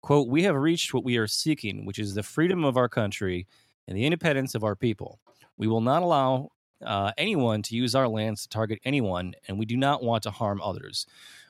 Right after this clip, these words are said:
We do not think that foreign forces will repeat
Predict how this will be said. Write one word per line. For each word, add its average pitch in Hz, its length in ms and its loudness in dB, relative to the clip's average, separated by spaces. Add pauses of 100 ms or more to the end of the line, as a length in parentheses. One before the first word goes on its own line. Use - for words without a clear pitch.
(180)
We 110 100 -2
do 123 180 0
not 170 220 2
think 143 320 -4
that - 200 -4
foreign 135 380 0
forces 98 680 -2 (140)
will 101 260 -4
repeat 156 480 -2